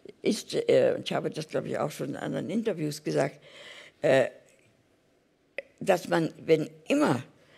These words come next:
man mit jemandem, der also, äh, äh, voll der Sinne ist, noch über diese Zeit spricht, sie einem automatisch sofort erzählen, was ihnen alles passiert ist.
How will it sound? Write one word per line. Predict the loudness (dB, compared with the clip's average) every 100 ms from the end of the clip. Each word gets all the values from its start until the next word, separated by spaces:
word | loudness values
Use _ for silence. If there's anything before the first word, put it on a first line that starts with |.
| -20 -20 _ _
man | -2 0 -2
mit | -2
jemandem, | 2 2 2 2 2 2
der | 2 2
also, | 2 -2 -4 -4 -8 -10 -8 -8 -6 -8 -8 -10 -14 -20 -20 -20 -20 -18 -18 -18
äh, | -12
äh, | -8 -8 -8 -10 -14 -14 -16
voll | -16 0 4 4 2 -2 -12 -18 -20 _
der | -8 -2 0
Sinne | 2 2 4
ist, | 2 -2 -4
noch | -4 -4 -10 -20 -20 -20 -16 -2
über | 6 6 6
diese | -2 -8 -2 -2 -2
Zeit | -2 0 0 -2 -6
spricht, | -12 -12 -2 -2 -2 -8 -18 _ -20 -20 -20 -6
sie | -2 0
einem | 0 0 -4 -6 2
automatisch | 2 2 -2 0 0 0 -2 -4 -4
sofort | -8 -2 -2 -2
erzählen, | -6 -4 -2 -2 -2
was | -6
ihnen | -6 -6 -4
alles | -6 -6 -8
passiert | -10 -10 -8 -8 -8
ist. | -14